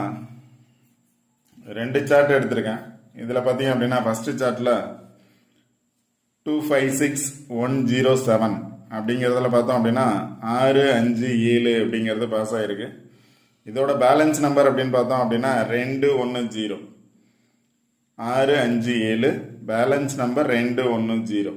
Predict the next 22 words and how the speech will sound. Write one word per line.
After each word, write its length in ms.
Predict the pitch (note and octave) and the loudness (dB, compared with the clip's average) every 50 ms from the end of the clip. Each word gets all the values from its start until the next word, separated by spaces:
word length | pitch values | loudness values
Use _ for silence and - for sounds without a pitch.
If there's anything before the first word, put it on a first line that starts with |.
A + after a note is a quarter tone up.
| - - - - - _ _ _ _ _ _ _ _ _ _ | -12 -20 -20 -20 -20 _ _ _ _ _ _ _ _ _ _
இப்ப 200 | _ - A2 G#2 | _ -10 -8 -6
ஆறு 520 | G#2+ A2 A#2 B2+ C#3 C#3+ D3+ D3 D#3 D3+ | -4 -2 0 2 4 4 6 6 6 6
அஞ்சு 460 | C#3 B2+ A#2+ B2+ B2+ A#2+ C3+ C3 B2 | 4 4 2 0 -2 -2 -2 0 0
ஏழு 400 | A#2+ B2 C3 C3+ C#3 C3+ C3 B2 | 2 4 4 4 4 4 2 2
வந்ததுனால, 640 | A#2+ A#2 A#2+ A#2 A2+ A2+ A2+ A2 A2+ A#2 C#3 C#3 C#3 | 0 0 0 0 2 0 0 0 0 0 -2 -2 -2
கண்டிப்பா 340 | B2 A#2+ A#2+ B2 A#2 A#2 | -4 -4 -4 -4 -2 -4
ஜீரோ 360 | A#2+ A2+ A2 B2+ C#3 D3 D#3 D3+ D3 C#3 | -4 -4 -4 -4 -2 0 2 2 2 2
வர்றதுக்கான 520 | B2+ B2+ C3 B2 A#2+ A#2 A#2+ A#2+ B2+ B2+ A2+ A#2+ | 2 2 2 0 0 -2 -4 -4 -4 -4 -4 -4
சான்சஸ் 380 | A#2 A2+ A2+ A2+ A#2 A#2 A2+ A2+ | -4 -4 -2 -4 -4 -6 -6 -6
இருக்கலாம். 680 | A2 G#2 G2+ G#2 G2+ G#2 G#2+ - - - - - - _ _ _ _ _ _ _ _ _ _ _ _ _ _ _ | -6 -6 -6 -6 -8 -8 -10 -10 -14 -20 -20 -20 -20 _ _ _ _ _ _ _ _ _ _ _ _ _ _ _
இங்கேயும் 520 | - B2 A#2 A#2+ B2+ C3 C3 C#3+ D3 D3 C#3+ | -14 -10 -10 -8 -6 -4 -4 0 0 2 4
பார்த்தோம் 360 | C#3+ C3+ C3+ C#3 C3+ B2 A#2 | 4 4 4 4 0 2 2
அப்படின்னா, 200 | A#2+ A#2+ B2 B2 | 2 0 0 0
ஜீரோ 300 | A2+ A2+ B2 B2+ C3 B2 | -2 -2 -2 0 2 2
இருக்கு. 420 | A#2 G2+ G2 - - - - - - - | 2 0 -2 -4 -6 -10 -12 -20 -20 -20
So, 180 | - - A#2 A2 | -16 -12 -12 -10
ஜீரோ 340 | G2+ A2 B2+ C#3 D3 D#3 D3+ C#3 C3 | -8 -6 -4 0 2 2 2 2 2
வந்துச்சு 340 | C3 C3+ C3+ C3 C3+ C#3 C#3+ C3 | 0 0 -2 -2 0 2 2 2
அப்படின்னா, 380 | A#2+ A2 A#2 A#2 C3 C3 B2 A#2+ | 2 2 0 0 0 0 0 0
இதுக்கு 280 | A#2+ A#2+ C#3 A#2 C3+ | -2 -2 -2 0 2
ஆப்போசிட்ல 560 | B2+ B2+ C3+ C3 D3 D3 C#3+ D3 - C#3 C3+ C3+ | 2 2 2 0 0 -2 -2 -4 -2 0 0 0
இருக்கக்கூடிய 420 | B2+ C3 B2+ A#2 A#2+ A#2+ A#2+ A#2+ | 0 -2 -4 -4 -2 -2 0 0